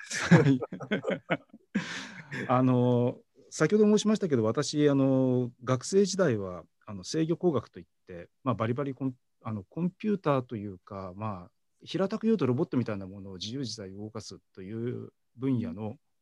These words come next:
Speaker 2: あのー、まあ、大学院を出ました。で、当時は、その、まあ、ロボッ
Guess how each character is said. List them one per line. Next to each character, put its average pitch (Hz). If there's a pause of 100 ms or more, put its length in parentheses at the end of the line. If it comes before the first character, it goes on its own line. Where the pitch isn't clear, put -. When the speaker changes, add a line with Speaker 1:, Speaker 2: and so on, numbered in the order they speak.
(100)
Speaker 2:
あ 104
の 90
ー、 - (200)
ま 110
あ、 87
大 110
学 107
院 90
を 78
出 82
ま 85
し -
た。 - (320)
で、 113 (480)
当 233
時 208
は、 127 (180)
そ -
の、 104 (600)
ま 131
あ、 -
ロ 120
ボ 175
ッ -